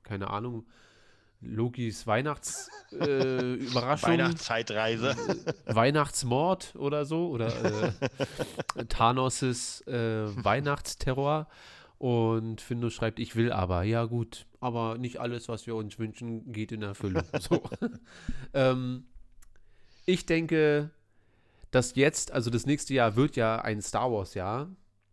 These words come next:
Speaker 1: mit, auch wenn wir jetzt uns nicht so drauf hypen, mit, ähm, Book of Boba Fett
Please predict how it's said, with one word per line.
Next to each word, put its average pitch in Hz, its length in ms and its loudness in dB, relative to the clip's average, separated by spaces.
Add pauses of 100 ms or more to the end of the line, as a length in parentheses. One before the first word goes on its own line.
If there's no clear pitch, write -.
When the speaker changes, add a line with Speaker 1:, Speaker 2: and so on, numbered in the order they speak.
(200)
Speaker 1:
mit, 123 520 -4 (300)
auch 110 280 0 (240)
wenn 110 200 -2
wir 107 180 2
jetzt 104 220 -8
uns 107 240 -10
nicht 107 140 -4
so 120 300 0
drauf 101 460 -2
hypen, 120 540 -4 (540)
mit, 117 640 -2
ähm, 101 1080 -4 (140)
Book 135 220 0
of 127 100 -6
Boba 127 240 -2
Fett - 400 -8